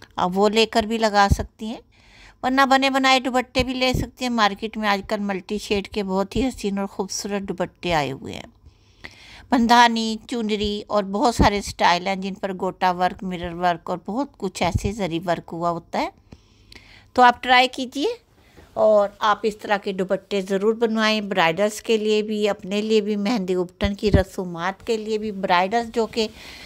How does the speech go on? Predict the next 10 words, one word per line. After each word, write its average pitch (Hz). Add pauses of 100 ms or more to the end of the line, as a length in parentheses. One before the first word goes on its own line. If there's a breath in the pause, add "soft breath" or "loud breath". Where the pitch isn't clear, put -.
(260 loud breath)
मेहंदी 226
उपटन 226
की 226
रसूमात 208
में 233
इस 220
तरह 208
के 220
दुपट्टे 202
को 226